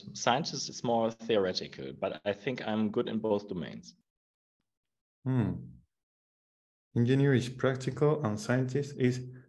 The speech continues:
Speaker 2: theoretical. So in
Speaker 1: Mm-hmm.
Speaker 2: your, is it like describing your life? Because w-, in one way you say that you are a practical guy, you start working before going to university. It's like your engineer side.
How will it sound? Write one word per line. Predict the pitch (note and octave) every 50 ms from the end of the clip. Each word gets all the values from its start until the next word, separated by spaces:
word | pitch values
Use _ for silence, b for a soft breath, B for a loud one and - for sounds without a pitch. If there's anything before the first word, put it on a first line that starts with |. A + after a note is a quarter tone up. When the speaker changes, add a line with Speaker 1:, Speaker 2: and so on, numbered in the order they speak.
| B - -
Speaker 2:
theoretical. | - B2 G#2+ B2 C3+ B2+ B2+ - - - G2 F2+ - - - - - _
So | - - - B2+ A#2 A2 A2 - -
in | - B2 A#2
Speaker 1:
Mm-hmm. | A#2 A2+ A2
Speaker 2:
your, | A2 A2 A2 G#2+ G#2 G2+ - - - - _ _ _ _ _ _ _ _ _ _ _ _ _ _ _ _
is | - A#2+ B2
it | D3 C#3+
like | C#3 A#2+ A2 A2 G#2+ - - - - _ _ _ _ _ _ _ _ _ -
describing | A2+ A2+ A2 - - - C3 B2 A#2 A#2+ A2+ A2+
your | A2 A2 G#2+ A2+ C3
life? | A#2 F#2+ - -
Because | - A2 - A#2+ A2+ G#2+ - - - - -
w-, | C3 A2+ A#2+ B2 A2+
in | A#2 A2+ A2
one | A#2 C#3 D#3 D3+
way | B2 A#2+ C3 D3
you | D3 B2+ A#2
say | - - B2
that | A2+ A2 G#2+ - - - - _ _ _
you | - A#2+ A#2+ A#2
are | A#2
a | A#2+ A#2+ - -
practical | - - - B2+ B2 - B2 B2 C3 B2+
guy, | A#2 A#2 A#2 C3 C#3
you | C#3+ B2+ A#2
start | A2 - - B2 A#2+ B2 - - -
working | A#2+ A#2+ B2+ C3+ B2+ C3 - C3 A#2+
before | A2+ A2 A2+ - A#2+ A#2
going | A2 A#2 A#2 A2+ A2
to | - A2+
university. | G#2+ G#2 G2+ G2 F#2+ G#2 A2+ A#2 A2+ B2+ B2+ E3 F#3 F#3+ -
It's | - -
like | A2 G#2 G2+ G#2
your | G#2 G#2 G2+ F#2+ G2+ - - _ _ _ _ -
engineer | C3 B2+ C3+ C3 B2+ B2 A#2 A#2 A#2 A#2 A2 G#2+ A2 -
side. | - - A2+ G#2+ B2 D#3 - - -